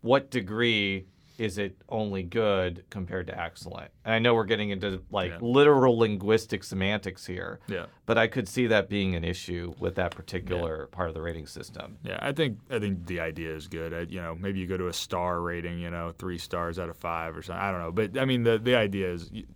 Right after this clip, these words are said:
Speaker 2: giving people a quick and easy way to understand how effective and, uh, their local government is. Um, and, you know, how good a job they're doing managing their resources is the right thing to do.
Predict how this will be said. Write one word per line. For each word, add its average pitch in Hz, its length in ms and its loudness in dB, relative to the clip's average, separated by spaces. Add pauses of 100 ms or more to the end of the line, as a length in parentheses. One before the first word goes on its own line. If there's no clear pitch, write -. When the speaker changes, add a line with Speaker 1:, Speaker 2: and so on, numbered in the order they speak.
(180)
Speaker 2:
giving 120 320 4
people 101 420 0
a 90 60 -2
quick 113 320 0
and 104 80 -2
easy 92 220 -2
way 90 180 0
to 87 80 -2
understand 85 680 -8
how 90 140 -6
effective 85 500 -8
and, 80 260 -12 (180)
uh, 85 200 -12
their 85 160 -10
local 80 240 -8
government 80 340 -10
is. 78 300 -12 (640)
Um, 80 420 -10 (340)
and, 87 300 -10 (180)
you 92 60 -10
know, 82 120 -12 (180)
how 87 120 -6
good 85 160 -6
a 78 60 -10
job 80 240 -6
they're 78 100 -10
doing 80 280 -10
managing 80 340 -12
their 78 80 -12
resources 76 560 -12
is 76 380 -14 (160)
the 82 80 -12
right 80 180 -12
thing - 140 -18
to 92 80 -16
do. 85 120 -16